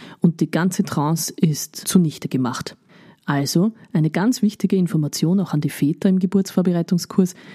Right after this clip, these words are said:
Wenn Frauen Wehen haben und gut im Trancezustand zu sein scheinen, sollte man sie nicht dauernd ansprechen.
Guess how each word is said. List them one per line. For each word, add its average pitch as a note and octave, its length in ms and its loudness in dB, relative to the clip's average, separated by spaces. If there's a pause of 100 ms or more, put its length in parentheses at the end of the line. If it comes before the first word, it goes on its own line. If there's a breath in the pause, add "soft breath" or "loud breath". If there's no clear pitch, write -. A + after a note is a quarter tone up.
(140 loud breath)
Wenn E3 140 2
Frauen E3+ 480 0
Wehen F3+ 360 2
haben C#3 300 -4
und E3+ 240 0
gut A#3+ 240 2
im F3+ 240 0
Trancezustand D#3 1200 -2
zu E3 120 0
sein C#3+ 380 -2
scheinen, C#3+ 520 -2
sollte A3 320 0
man A3+ 160 2
sie A3 100 0
nicht A3 320 0
dauernd G3+ 360 0
ansprechen. - 680 -6